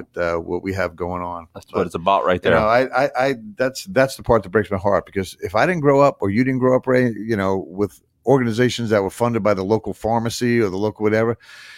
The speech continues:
Speaker 1: and you had to pay, my mother, my mother drove a bus, man. She drove a little bus. I mean, there was no way that she could afford for me to do that.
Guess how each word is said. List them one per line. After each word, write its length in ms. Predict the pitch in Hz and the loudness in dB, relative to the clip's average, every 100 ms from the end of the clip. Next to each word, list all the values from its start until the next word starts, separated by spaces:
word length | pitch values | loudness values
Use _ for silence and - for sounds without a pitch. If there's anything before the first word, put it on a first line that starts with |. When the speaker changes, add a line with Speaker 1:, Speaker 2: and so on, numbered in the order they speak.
| - _ - | -20 _ -4
Speaker 1:
and 100 | 120 | 2
you 140 | 135 | 4
had 100 | 143 | 2
to 80 | 104 | 0
pay, 320 | - 113 170 247 | -2 -2 -2 -4
my 60 | |
mother, 180 | 262 104 | -4 -2
my 160 | 98 151 | -4 -4
mother 200 | 185 113 | -4 -2
drove 220 | 120 98 | 2 0
a 80 | 85 | 0
bus, 540 | 135 139 87 - - | -2 -2 -2 -8 -14
man. 300 | 80 90 120 | -10 -6 -6
She 160 | 120 143 | -8 -4
drove 200 | 151 180 | 0 2
a 20 | |
little 260 | 139 147 147 | 4 4 4
bus. 460 | 104 123 135 - | 2 0 0 -2
I 80 | 107 | -6
mean, 180 | 101 113 | -4 -2
there 100 | 135 | 0
was 200 | 170 131 | -2 -2
no 120 | 135 | -2
way 360 | 131 117 139 123 | 0 2 4 2
that 160 | 98 | 0
she 140 | - 113 | -8 -8
could 80 | 104 | -8
afford 320 | 101 117 104 | -2 0 0
for 100 | - | -4
me 240 | 90 117 | -6 -4
to 140 | 131 90 | -2 -4
do 180 | 82 80 | -8 -10
that. 260 | 78 - | -10 -12